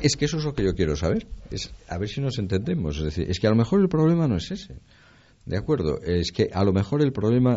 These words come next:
es de otra naturaleza. Por eso yo no puedo contestar. Es decir, hasta que lea cuál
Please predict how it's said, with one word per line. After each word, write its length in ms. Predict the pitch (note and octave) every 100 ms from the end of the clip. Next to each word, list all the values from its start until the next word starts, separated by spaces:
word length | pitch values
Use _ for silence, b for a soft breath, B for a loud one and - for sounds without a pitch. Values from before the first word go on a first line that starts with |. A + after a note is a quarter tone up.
| A2+
es 140 | F2+
de 80 | G2+
otra 260 | A2 G#2+ F#2
naturaleza. 800 | F2 E2 D#2+ D#2 D3 - C2+ B1+ b b b b
Por 160 | - G2
eso 200 | D#3 B2
yo 180 | G#2 D#3+
no 300 | E3 B2+ B2
puedo 460 | - F3+ D#3+ C#2
contestar. 760 | B1 B1+ B1+ - - - C#2+ C2 -
Es 140 | E2
decir, 340 | D#2 - E2+ -
hasta 320 | F#2 - G2
que 200 | - F#2 -
lea 680 | G2 A#2+ D3 C3 F#2 D2+ -
cuál 420 | - G#2+ G2 F2